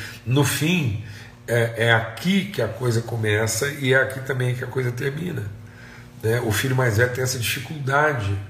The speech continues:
de, na medida em que as realidades vão se revelando diferentes,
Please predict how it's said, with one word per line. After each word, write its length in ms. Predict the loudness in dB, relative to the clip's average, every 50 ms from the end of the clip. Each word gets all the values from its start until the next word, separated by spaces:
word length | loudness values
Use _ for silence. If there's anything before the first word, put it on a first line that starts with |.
| -16 -18 -20 -20 -20 -18 -18 -18 -16 -16 -14 -14 -12 -12 -12 -16 -18 -10 0
de, 140 | 2 4 4
na 100 | 6 4
medida 540 | 4 2 0 2 0 2 2 2 0 0 0
em 120 | -2 -2
que 140 | -2 -2 0
as 140 | 0 2 2
realidades 680 | 2 2 2 0 -2 0 2 2 4 4 2 0 -2
vão 140 | -2 -2 -2
se 180 | -2 0 0
revelando 340 | 2 2 2 2 0 0 -2
diferentes, 760 | -2 -4 -4 -2 -2 0 0 -2 -2 -4 -4 -6 -6 -8 -8